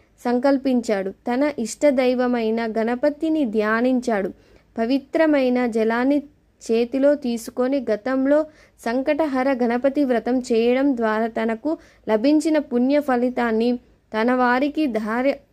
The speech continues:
పోయాలని అనుకొని, "ఓ గణనాథ, నేను గనక, నేను గనక నీ దివ్య చరిత్రని, వ్రతాన్ని భక్-, భక్తి శ్రద్ధలతో చేసి ఉంటే నా పితరులు, వారితో పాటు నా భార్య,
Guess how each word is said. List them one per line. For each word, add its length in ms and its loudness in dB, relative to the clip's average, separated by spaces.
పోయాలని 640 0
అనుకొని, 560 0
"ఓ 120 4
గణనాథ, 760 0
నేను 560 0
గనక, 240 -2
నేను 320 2
గనక 320 0
నీ 240 2
దివ్య 360 -2
చరిత్రని, 720 -2
వ్రతాన్ని 600 2
భక్-, 500 -8
భక్తి 440 0
శ్రద్ధలతో 640 2
చేసి 400 -2
ఉంటే 440 -2
నా 260 -2
పితరులు, 640 0
వారితో 520 2
పాటు 580 -4
నా 280 -2
భార్య, 500 0